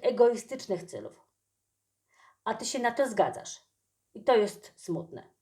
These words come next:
Otwórz oczy. Jeżeli nic z tym nie zrobisz, to później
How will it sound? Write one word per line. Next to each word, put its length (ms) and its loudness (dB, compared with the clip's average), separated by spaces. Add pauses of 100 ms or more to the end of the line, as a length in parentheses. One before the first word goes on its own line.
Otwórz 380 -4
oczy. 320 -2 (1300)
Jeżeli 640 2 (1160)
nic 180 -8
z 60 -18
tym 180 4
nie 100 4
zrobisz, 560 -2 (1160)
to 100 -2
później 480 -4